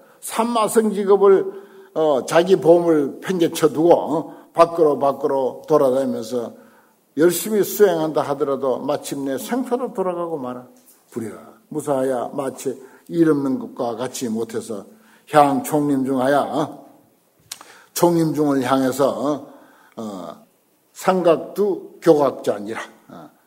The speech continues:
삼각두 교각자. 어, 선상. 선상이 이제 모-, 모서리에 딱 앉아가지고 다리 꼬고 착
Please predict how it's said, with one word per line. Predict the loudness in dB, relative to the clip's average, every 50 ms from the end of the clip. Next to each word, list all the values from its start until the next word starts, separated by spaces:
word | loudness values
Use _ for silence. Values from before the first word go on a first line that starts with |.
| _ _ _
삼각두 | -10 -8 -6 -4 -4 -4 -6 -10 -10 -12 -12 -12 -12 -12 -16 -10
교각자. | -8 -8 -8 -8 -12 -14 -16 -16 -16 -18 _ _ _ _ _ _ _ _ -6
어, | -4 -4 -2 -2 -2 -2 -4 -4 -6 -6
선상. | -2 0 0 2 2 4 2 2 2 0 -8 -14 -18 -20 -20 -20 _
선상이 | _ -10 -6 -4 -2 2 2 2 2 2 -2
이제 | -2 -2 -4
모-, | -2 0 0 2 2 0
모서리에 | 0 0 -2 -2 0 0 -2 -2 0 -2 -2 -2 -4 -6 -12 -12 -10 -8 -8 -8 -8
딱 | -10 -10 -10 -10 -12 -12 -10 -10 -8 -6
앉아가지고 | -6 -2 0 0 0 0 0 -2 -2 -2 -4 -4
다리 | -2 -2 -2 -2 -2
꼬고 | -4 -4 -4 -2 -2 -4 -4
착 | -6 -12